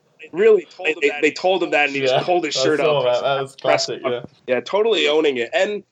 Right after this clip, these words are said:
Speaker 1: that's the kind of the mentality. They know that they're counted out. They know that they're old, they're slow.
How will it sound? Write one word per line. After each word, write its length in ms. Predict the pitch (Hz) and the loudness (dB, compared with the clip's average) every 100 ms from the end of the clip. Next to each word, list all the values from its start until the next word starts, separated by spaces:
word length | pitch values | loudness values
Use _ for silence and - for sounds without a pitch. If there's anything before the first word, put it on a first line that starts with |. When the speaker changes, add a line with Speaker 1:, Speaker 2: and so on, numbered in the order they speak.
| _ - | _ -4
Speaker 1:
that's 240 | 247 - | -4 -4
the 100 | 277 | -6
kind 200 | 277 262 | -2 0
of 40 | |
the 60 | 247 | 2
mentality. 500 | 240 196 185 214 143 | 0 -2 -2 0 0
They 160 | 170 233 | -2 -2
know 340 | 147 160 165 | 0 2 2
that 120 | 143 | 0
they're 120 | 143 131 | -2 -4
counted 380 | - 147 139 | -2 0 0
out. 260 | 123 131 135 | 2 0 0
They 120 | 139 | -2
know 260 | 131 139 139 | 0 0 2
that 300 | 135 123 - _ _ _ 123 | 0 -2 -6 _ _ _ -4
they're 180 | 127 | -2
old, 420 | 139 156 165 165 151 | 0 0 2 0 0
they're 120 | 139 | 0
slow. 680 | - 165 147 147 147 147 | 0 0 0 2 2 0